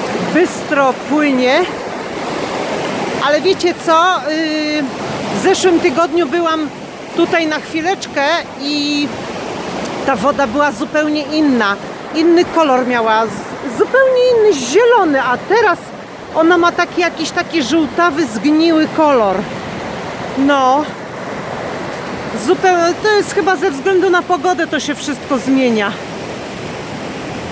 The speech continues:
No dobrze, tam już dalej iść nie mogę, bo tam są jakieś taśmy biało-czerwone,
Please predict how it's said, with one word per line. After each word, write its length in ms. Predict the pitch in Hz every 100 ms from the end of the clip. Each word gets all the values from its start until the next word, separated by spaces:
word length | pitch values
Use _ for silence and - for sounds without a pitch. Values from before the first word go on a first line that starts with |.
| - - - - - - - - - - - - - - - -
No 120 | 320 359
dobrze, 320 | 370 254 311
tam 220 | 311 311
już 120 | 294
dalej 400 | 226 311 311 285
iść 240 | 294 - 269
nie 160 | 294
mogę, 460 | 294 359 269 277 311 339 - - - - - - - - - 262
bo 80 |
tam 500 | 285 285 277 277 269 233 - - -
są 120 | 277
jakieś 380 | 285 - 277 -
taśmy 580 | 370 339 - 311 311 277
biało-czerwone, 1000 | 254 294 294 294 294 269 294 285 277